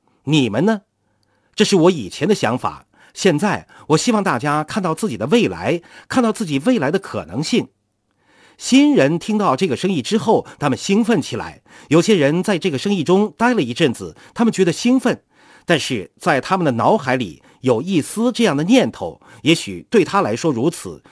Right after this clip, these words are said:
但对我来说不一定。你们要把这种念头赶出去，你们要忘记过去发生的任何负面的事情，要消灭那些想法，这需要训练。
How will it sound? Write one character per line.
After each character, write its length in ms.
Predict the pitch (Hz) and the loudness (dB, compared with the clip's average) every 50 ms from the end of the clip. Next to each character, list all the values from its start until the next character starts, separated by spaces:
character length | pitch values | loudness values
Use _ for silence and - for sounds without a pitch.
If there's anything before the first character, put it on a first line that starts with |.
| _ _ | _ _
但 120 | _ 233 202 | _ 0 2
对 140 | 165 226 208 | 4 2 2
我 220 | 151 117 85 78 | 2 0 -4 -6
来 180 | 76 95 160 190 | -2 -2 -2 0
说 380 | - 208 196 190 185 - _ _ _ _ | 2 2 2 2 2 -2 _ _ _ _
不 140 | _ 175 147 | _ -4 -4
一 180 | 87 90 101 139 | -4 -4 -8 -2
定。 240 | - 220 185 - _ _ _ _ _ _ _ _ _ _ _ _ _ _ _ _ _ - - _ _ | 0 0 -2 -2 _ _ _ _ _ _ _ _ _ _ _ _ _ _ _ _ _ -20 -20 _ _
你 120 | 135 151 | 0 2
们 300 | 151 156 156 160 156 170 | 4 4 4 4 2 2
要 120 | 190 175 156 | 0 0 0
把 140 | 113 101 214 | 0 -2 0
这 240 | - 269 269 226 | 0 0 0 0
种 160 | - 120 98 113 | -2 -2 -2 0
念 160 | 170 185 143 | 0 0 0
头 160 | 120 113 107 | 0 -4 -8
赶 320 | - - 135 110 82 69 | -6 -4 -6 -6 -6 -6
出 160 | - - - - | -6 -2 -2 -2
去， 260 | - 196 147 - _ _ _ _ _ - - _ | 0 -2 -6 -6 _ _ _ _ _ -20 -14 _
你 120 | - 143 | -2 0
们 100 | 147 147 | 2 2
要 60 | 151 143 | 2 2
忘 260 | 151 226 220 196 160 | 2 2 2 2 0
记 160 | - - 143 | -2 -4 -6
过 240 | 131 - 233 196 151 | 0 2 2 2 2
去 140 | - - 135 | 2 -2 -4
发 240 | 123 - 180 165 | -2 0 0 0
生 160 | 170 - 180 185 | 0 -2 -2 -2
的 180 | 160 104 82 _ - - _ | -2 -2 -4 _ -20 -18 _
任 280 | - 202 285 269 208 139 | 2 2 2 2 2 -2
何 240 | - - - 123 143 | -4 0 0 0 0
负 300 | - - 285 294 226 160 | 0 -2 0 2 2 2
面 140 | 143 123 | 2 -2
的 80 | 92 101 | -4 -4
事 160 | - - 139 | -4 -4 -4
情， 240 | - - 104 78 _ _ _ _ _ _ - - _ | -6 -6 -14 -14 _ _ _ _ _ _ -20 -20 _
要 160 | _ 143 135 120 | _ 0 0 0
消 400 | - - - - 240 240 254 262 | -2 -2 2 2 4 4 4 2
灭 160 | 254 226 135 | 2 0 0
那 80 | 113 | -2
些 140 | 104 - 131 | -4 -6 -8
想 200 | - 120 107 127 | -6 -4 -6 -4
法， 280 | 135 - 92 80 _ _ _ _ _ _ _ | -4 -6 -8 -8 _ _ _ _ _ _ _
这 100 | - 156 | -6 -6
需 200 | 143 - - 165 | -6 -4 -2 -2
要 100 | 135 95 | -2 -2
训 280 | - - - 240 160 139 | -4 -2 0 0 2 2
练。 240 | 214 233 151 101 | 2 0 0 -2